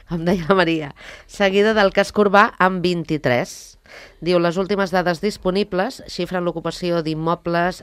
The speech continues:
l'any passat, l'any passat, en noranta-quatre pisos, eh, fa dos en una trentena de casos i en cinquanta-dos el dos mil catorze. Mirasol amb disset, Les Planes amb tretze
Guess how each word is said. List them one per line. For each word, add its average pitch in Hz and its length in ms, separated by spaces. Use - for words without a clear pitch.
l'any 165 420
passat, 170 460
l'any 180 340
passat, 135 320
en 202 180
noranta-quatre 165 640
pisos, 202 540
eh, 156 420
fa 180 240
dos 170 380
en 156 220
una 185 200
trentena 160 500
de 190 120
casos 190 480
i 160 160
en 175 160
cinquanta-dos 160 840
el 156 320
dos 135 220
mil 143 320
catorze. 117 500
Mirasol 196 400
amb 220 160
disset, 240 400
Les 165 160
Planes 185 380
amb 165 140
tretze 202 400